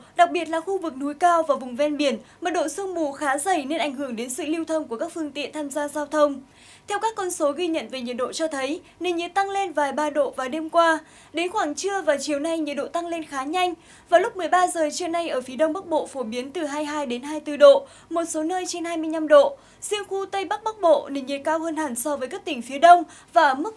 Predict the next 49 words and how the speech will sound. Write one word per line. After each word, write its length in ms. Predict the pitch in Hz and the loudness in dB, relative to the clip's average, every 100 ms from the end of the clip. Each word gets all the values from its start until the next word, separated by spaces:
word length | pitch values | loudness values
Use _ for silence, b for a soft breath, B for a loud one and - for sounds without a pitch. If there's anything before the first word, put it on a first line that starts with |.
| - | -6
từ 100 | 294 | -6
hai 180 | 311 320 | -4 -4
mươi 140 | 320 | -6
sáu 360 | - 262 240 277 | -2 0 0 -2
đến 220 | 254 247 | -6 -6
hai 140 | 311 | -8
mươi 140 | 294 294 | -8 -4
tám 200 | 240 240 | -4 2
độ. 300 | 320 311 - - B B B - | 6 6 6 -6 B B B -10
Các 160 | 466 | -6
tỉnh 160 | 415 294 | -4 -2
ven 220 | 349 339 | -2 -2
biển 200 | 320 240 | -2 -4
Trung 260 | 226 339 311 | -6 -2 6
Bộ, 260 | 311 - - - | 8 8 2 -8
khu 180 | 427 | -4
vực 140 | 370 339 | -4 -4
Tây 140 | 359 370 | -4 -2
Nguyên 320 | 349 359 320 | -2 -2 -2
và 160 | 262 247 | -4 -4
Nam 280 | 277 277 | -6 -2
Bộ 200 | 269 269 - | 2 0 -2
thời 160 | 269 247 | -8 -6
tiết 200 | 370 381 | -6 0
tốt. 220 | 403 466 - - B B B B B | 0 0 -8 -20 B B B B B
Thông 180 | - 415 | -8 -4
thường 260 | 392 339 294 | 0 0 0
trong 200 | 370 359 | -4 -4
tháng 180 | 277 311 | -2 0
mười 100 | 330 | 0
hai 300 | 311 339 320 | 0 0 -2
thì 120 | 277 | -6
những 160 | 240 | -4
đợt 120 | 285 320 | -2 -2
không 180 | 320 311 | -2 -6
khí 140 | 294 | -2
lạnh 220 | 302 320 - | 0 0 -2
có 140 | 277 | -4
cường 180 | 285 302 | -4 -4
độ 140 | 254 247 | -4 -4
khá 220 | 269 262 | -2 0
mạnh 240 | 339 302 | 0 0
liên 180 | 294 330 | 0 -2
tiếp 180 | 392 - | -4 -4
ảnh 200 | 262 240 | -4 -4
hưởng 160 | 240 | -4
đến 120 | 208 254 | -4 -6
nước 160 | 381 | 0
ta. 280 | 320 311 | 4 6